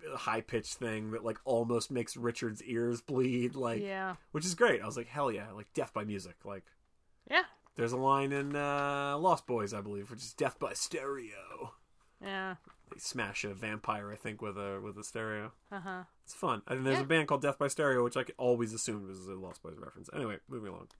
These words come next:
Speaker 1: Dessler, turns out, has a subterranean lair in the sewers, as you do, in case you've never, you know, Phantom of the Opera before, you might be surprised.
Speaker 2: Mm-hmm.
Speaker 1: First of all, it's full of candles like the Police video for Wrapped Around My Finger. Like, it's
Speaker 2: Mm-hmm.
Speaker 1: ridiculous in there.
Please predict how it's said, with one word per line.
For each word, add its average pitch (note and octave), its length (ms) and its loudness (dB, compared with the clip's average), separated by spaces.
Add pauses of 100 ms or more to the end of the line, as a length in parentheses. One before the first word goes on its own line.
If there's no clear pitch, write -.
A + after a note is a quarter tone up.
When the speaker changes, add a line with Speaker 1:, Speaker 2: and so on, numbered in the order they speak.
(260)
Speaker 1:
Dessler, F3+ 380 8
turns D#3 280 8
out, C#3+ 140 8
has C3 120 4
a B2 80 4
subterranean D#3 760 8
lair C3+ 260 8
in C#3 80 4
the C3+ 80 2
sewers, A2+ 480 2
as G#2+ 280 -6
you C#3+ 80 -6
do, G#2 300 -6
in B2 100 -4
case A2 380 -6
you've A2 100 -8
never, G#2 440 -8
you B2+ 100 -6
know, F#2+ 340 -10 (300)
Phantom A2 300 -2
of A2+ 80 0
the A#2 80 2
Opera G#2 280 -2
before, G#2+ 400 -6
you B2+ 100 -6
might G2 140 -14
be A2+ 80 -10
surprised. G#2+ 800 -6
Speaker 2:
Mm-hmm. F#3 280 -12 (640)
Speaker 1:
First G3 240 8
of D3 80 -2
all, C3 200 10
it's G#3 180 6
full A#3 420 8
of E3+ 80 8
candles E3+ 560 4
like C#3 320 6
the C3+ 340 6
Police C#3 460 2
video C#3+ 380 6
for C3+ 180 4
Wrapped B2+ 300 2
Around B2+ 240 6
My B2 120 2
Finger. D3 440 2
Like, A#2+ 220 4
it's F#2+ 140 0
Speaker 2:
Mm-hmm. C3+ 100 2
Speaker 1:
ridiculous A2+ 760 0
in F#2+ 140 -10
there. F#2+ 320 -10